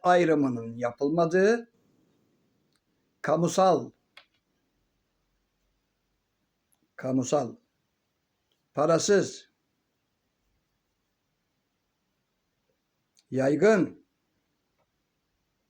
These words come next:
nitelikli, bilimsel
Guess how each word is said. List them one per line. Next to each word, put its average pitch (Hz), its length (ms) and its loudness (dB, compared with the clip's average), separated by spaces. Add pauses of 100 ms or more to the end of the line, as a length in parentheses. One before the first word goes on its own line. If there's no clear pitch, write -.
(1200)
nitelikli, 147 880 -4 (1800)
bilimsel 156 920 2